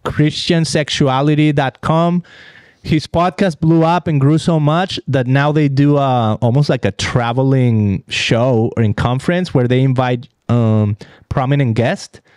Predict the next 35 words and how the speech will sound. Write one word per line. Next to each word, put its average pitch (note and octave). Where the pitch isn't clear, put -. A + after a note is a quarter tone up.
in B2+
the A#2
evangelical C3+
world B2+
mostly. D#3+
And B2+
they B2+
discuss C3+
these B2+
ideas A#2
on, G#2+
um, F#2+
kinda G#2+
like G2+
on G2
a F#2
live G#2+
conference G#2+
setting. G#2
So -
it's C3
really E3
good. G3+
And C3+
he's D3
probably D#3
have, C#3
you A#2
know, A2+
a G#2
bunch A#2
of, B2
like, G#2
authors A#2+
and, G2+